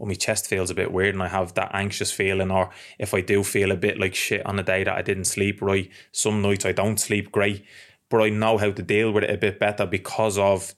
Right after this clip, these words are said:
the stuff on the protocols that I've went through, talking with everybody else. So if I did have a bad night, I'll voice it the next day and just go, "Look, I feel shit today. Like, I had a shit night's sleep and I panicked because of this." But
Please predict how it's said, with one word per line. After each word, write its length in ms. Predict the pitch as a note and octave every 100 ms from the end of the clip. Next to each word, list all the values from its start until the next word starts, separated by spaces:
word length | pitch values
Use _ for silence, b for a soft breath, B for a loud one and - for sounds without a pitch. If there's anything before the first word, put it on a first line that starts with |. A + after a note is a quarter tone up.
| -
the 60 |
stuff 440 | - - A2+ G#2 -
on 180 | G#2 F#2+
the 60 |
protocols 600 | F#2 G2+ G#2 G2+ G2 F#2+
that 120 | - -
I've 140 | F2+
went 220 | G#2 G2+
through, 220 | - G2+
talking 420 | F2+ - G#2 G2+ G2
with 60 |
everybody 360 | G2 F#2+ F#2+ F#2+
else. 200 | G#2 G#2+
So 100 | G#2+
if 100 | G2+
I 60 |
did 240 | G2+ A#2+ A#2
have 220 | G#2+ G2
a 40 |
bad 280 | F#2+ F#2+ F#2+
night, 280 | F#2+ G2 G#2+ B B B B B _
I'll 100 | A2
voice 340 | F#2+ A2 A#2 -
it 100 | G2
the 40 |
next 200 | G2 F#2+
day 120 | G#2+
and 80 | G#2+
just 120 | F#2+
go, 80 | F#2+
"Look, 180 | F#2+ G2
I 180 | F#2+ G2
feel 320 | - G#2+ F#2+
shit 300 | - - G#2
today. 380 | - F#2 G2+ - - B B
Like, 120 | G2 G#2
I 80 |
had 120 | G2+ G2
a 40 |
shit 260 | - A2 A2
night's 240 | G2 -
sleep 220 | G#2 G2+
and 100 | F#2+
I 40 | F2+
panicked 340 | - G#2 G#2
because 240 | G2 G2
of 80 | F#2+
this." 180 | G#2+ G#2
But 340 | - A2 G#2